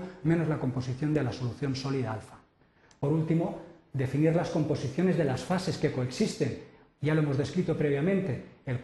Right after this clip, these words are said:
líquido tendrá una composición equivalente a C sub líquido, mm, y el sólido, la disolución sólida, tendrá una composición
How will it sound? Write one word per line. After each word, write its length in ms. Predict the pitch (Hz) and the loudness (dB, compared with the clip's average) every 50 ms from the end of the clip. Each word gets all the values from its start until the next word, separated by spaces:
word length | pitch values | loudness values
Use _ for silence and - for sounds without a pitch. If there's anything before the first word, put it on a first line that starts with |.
| - 196 | -4 0
líquido 360 | 151 165 196 - - 151 135 127 | 2 2 2 4 2 0 0 0
tendrá 240 | - 135 131 160 | 0 0 2 2
una 180 | 165 165 156 - | 4 2 2 2
composición 540 | - 160 156 - 170 - 180 180 - 196 160 | 2 2 2 2 2 0 0 0 2 2 2
equivalente 540 | 143 - 151 135 139 156 175 165 160 151 127 | 4 2 2 2 2 2 2 2 2 0 -2
a 40 | |
C 500 | - - - 190 180 - - - - - - | -2 0 2 2 4 2 2 -2 -8 -10 -8
sub 180 | - - 135 123 - - - - _ _ _ | -6 -6 -6 -6 -6 -12 -20 -20 _ _ _
líquido, 480 | - 165 190 208 208 - - - - - - - - - _ _ _ _ _ _ _ _ _ _ _ _ _ - | 0 2 2 2 2 0 -4 -12 -14 -16 -20 -20 -20 -20 _ _ _ _ _ _ _ _ _ _ _ _ _ -4
mm, 240 | 147 160 160 160 160 - - - | -2 0 0 0 0 -2 -2 0
y 120 | 214 196 | 2 4
el 120 | 175 160 | 4 2
sólido, 460 | - - 202 208 202 185 180 196 214 190 185 | 2 2 4 6 6 6 6 4 2 0 -2
la 80 | 123 | -2
disolución 500 | 120 120 - - 131 131 127 - 175 165 | -2 -2 -2 -2 -2 0 0 2 2 2
sólida, 340 | - - 196 190 208 196 - | 2 4 4 4 4 4 4
tendrá 240 | - 151 147 156 170 | 2 0 0 2 2
una 180 | 170 170 170 - | 0 0 -2 0
composición 720 | 147 156 - 190 170 - 196 175 - 208 214 214 226 | -2 -2 0 0 -2 -2 -2 -2 2 2 2 4 2